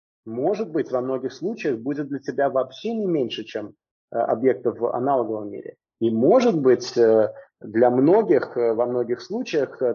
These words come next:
ценность вот этого фотографии, изображения, а точнее объекта цифрового искусства, которое изначально было так сделано, но, допустим, имеет и аналоговую копию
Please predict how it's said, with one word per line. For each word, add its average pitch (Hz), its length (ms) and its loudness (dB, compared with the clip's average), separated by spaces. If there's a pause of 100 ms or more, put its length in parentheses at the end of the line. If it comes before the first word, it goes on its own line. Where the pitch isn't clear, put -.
ценность 156 480 -2
вот 127 140 -6
этого 123 440 -6 (100)
фотографии, 139 840 -2
изображения, 123 680 -4 (240)
а 135 80 -4
точнее 135 640 -2 (320)
объекта 143 380 -2
цифрового 139 560 -2
искусства, 135 340 -10
которое 131 360 -2
изначально 123 540 -2
было 113 280 -4
так 117 200 -6
сделано, 170 600 -2 (200)
но, 185 220 0
допустим, 170 560 -2
имеет 156 380 -2
и 147 60 -4
аналоговую 127 600 -4
копию - 360 -14